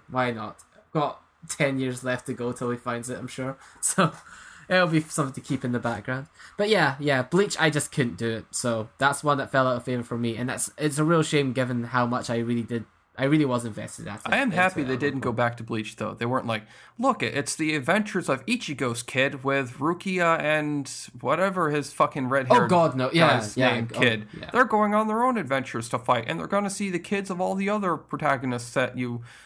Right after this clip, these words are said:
Speaker 2: you knew and loved. Like, remember the other dude? He banged this chick. Surprising? I bet."
Speaker 1: Yeah, that would,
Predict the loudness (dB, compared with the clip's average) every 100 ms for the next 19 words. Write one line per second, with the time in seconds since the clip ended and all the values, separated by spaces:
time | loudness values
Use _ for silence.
0 | _ -2 0 2 2 2 4 2 2 -2
1 | -2 -2 -2 0 2 2 2 2 0 -8
2 | -6 -2 0 0 0 -2 -2 -2 -2 -2
3 | -2 0 0 0 -2 -6 -6 -6 -6 -4
4 | -4 2 6 6 4 0 -2 -2 0 0
5 | 2 0 -2 -10 -20 -20 _ _ _ _
6 | _ _ _ _ _ _ _ -12 -8 -8
7 | -6 -6 -6 -6 -4 -4 -4